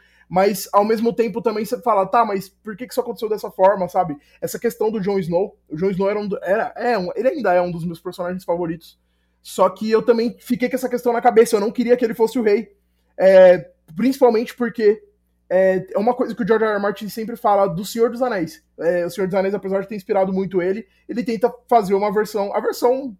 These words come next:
vamos falar assim, melhorada do, da pessoa que quer reinar. Então, assim, na visão do George R. R. Martin, a pessoa que quer reinar, ela tem que ter um propósito.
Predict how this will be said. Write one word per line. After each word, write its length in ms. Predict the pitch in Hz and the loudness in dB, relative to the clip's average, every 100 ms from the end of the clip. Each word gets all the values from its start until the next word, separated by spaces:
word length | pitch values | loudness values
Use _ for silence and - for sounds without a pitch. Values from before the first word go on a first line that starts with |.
| _ | _
vamos 260 | 151 202 220 | -8 -8 0
falar 160 | 214 | 2
assim, 160 | 202 214 | 2 0
melhorada 580 | 190 196 190 185 202 202 _ _ | -2 2 4 4 2 -6 _ _
do, 200 | 151 185 | -4 -2
da 100 | 196 | 0
pessoa 260 | 196 208 233 | 0 -2 -4
que 100 | - | -4
quer 260 | 233 220 - - | -2 -4 -6 -8
reinar. 480 | 185 262 214 165 - _ _ _ _ _ - | -4 -2 -2 -2 -10 _ _ _ _ _ -10
Então, 220 | 185 214 | -4 0
assim, 320 | 233 233 165 - _ _ | 0 -2 -10 -14 _ _
na 120 | 190 | -4
visão 260 | 190 180 254 | -2 2 2
do 100 | 254 | 4
George 200 | 226 220 | 2 2
R. 120 | 208 | 2
R. 60 | 180 | 2
Martin, 400 | 180 208 - 165 | 0 -2 -8 -14
a 80 | 151 | -8
pessoa 320 | 196 190 214 | -8 -4 -6
que 80 | - | -2
quer 140 | 233 | -2
reinar, 400 | 208 180 175 202 | -2 -4 -4 -2
ela 140 | 175 | -2
tem 120 | 185 208 | -4 -6
que 60 | |
ter 80 | 220 | -8
um 80 | 214 | -4
propósito. 680 | 247 247 220 180 139 151 | -4 0 0 0 -2 -18